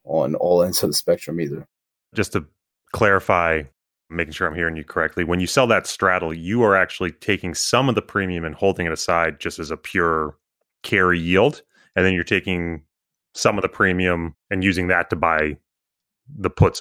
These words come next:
Speaker 2: on sort of the underlying. Is that correct?
Speaker 1: Right. Most of the premium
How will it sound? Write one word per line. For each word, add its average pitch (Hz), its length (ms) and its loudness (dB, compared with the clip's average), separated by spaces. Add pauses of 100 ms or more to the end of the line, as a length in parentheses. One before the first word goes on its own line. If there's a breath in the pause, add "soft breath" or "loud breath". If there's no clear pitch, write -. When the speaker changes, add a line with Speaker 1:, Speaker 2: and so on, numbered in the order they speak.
Speaker 2:
on 80 400 -2 (140)
sort 87 220 0
of 76 60 -4
the 78 100 2
underlying. 71 440 -2
Is 71 60 -10
that 82 160 2
correct? 110 320 -2
Speaker 1:
Right. 101 280 4 (200)
Most 139 320 2
of 160 220 2
the 135 100 0
premium 120 640 -2